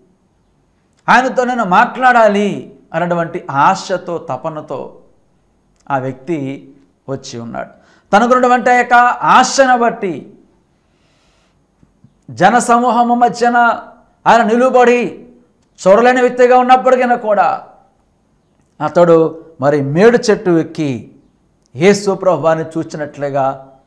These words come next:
ఇక్కడ ప్రభువారు అతన్ని గమనించున్నాడు. అంతమంది జనసమూహములో ఈ వ్యక్తి ఎంతో ఆశతో వచ్చి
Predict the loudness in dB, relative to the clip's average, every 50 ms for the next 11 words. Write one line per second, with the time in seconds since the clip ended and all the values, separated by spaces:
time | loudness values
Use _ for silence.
0 | _ _ _ _ _ _ _ _ _ -8 -6 0 0 2 0 0 -2 -4 -4 -4
1 | -4 -2 0 0 2 0 -2 -4 -8 -8 -8 -8 -10 -8 -10 -10 -10 -10 -10 -10
2 | -12 -14 -14 -16 -18 -20 -20 -20 -20 -20 -20 -20 -20 _ _ _ _ _ _ _
3 | _ _ _ _ _ _ _ _ _ _ _ _ _ -6 -6 -6 -4 -2 0 0
4 | 0 2 0 0 0 -2 -4 -4 -4 -6 -8 -14 -8 -2 -2 0 0 0 0 0
5 | -2 -2 0 -2 -2 -2 -2 -2 -4 -4 -4 -2 -4 -4 -6 -10 -8 -2 -2 0
6 | 0 0 -2 -2 -4 -6 -6 -6 -6 -4 -2 0 2 2 2 2 -2 -4 -4 0
7 | 2 4 4 2 2 2 0 2 2 0 0 0 -2 -4 -4 -8 -8 -8 -8 -8